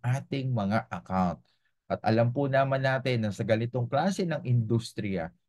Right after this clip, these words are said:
meron po tayong maintenance. Okay? At kahit naman hindi sa ganitong industriya, kahit sa ibang industry, kahit sabihin mo sa sales industry, o kahit anong klase ng business,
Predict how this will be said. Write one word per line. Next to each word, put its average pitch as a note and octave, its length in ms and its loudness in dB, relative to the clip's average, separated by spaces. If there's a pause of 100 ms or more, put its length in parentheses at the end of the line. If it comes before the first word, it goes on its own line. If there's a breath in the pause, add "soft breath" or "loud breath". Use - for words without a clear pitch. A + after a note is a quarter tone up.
meron D3+ 320 0
po C3 180 -4
tayong A#2+ 400 6
maintenance. F2 960 -2
Okay? F#2 460 -4 (160)
At - 160 0 (480)
kahit C#3+ 320 4
naman C#3 240 6
hindi C3+ 320 2
sa B2+ 160 2
ganitong B2+ 400 0
industriya, B2 500 4
kahit A#2+ 320 0
sa C3+ 80 -2
ibang B2 400 0
industry, B2 800 -6 (320)
kahit A2+ 240 2
sabihin A#2 460 2
mo A2+ 100 0
sa A#2+ 140 -4
sales E3 560 0
industry, B2 560 0
o - 80 -2
kahit A3 320 2
anong G3+ 240 2
klase E3+ 400 0
ng C#3 240 4
business, A2 580 -2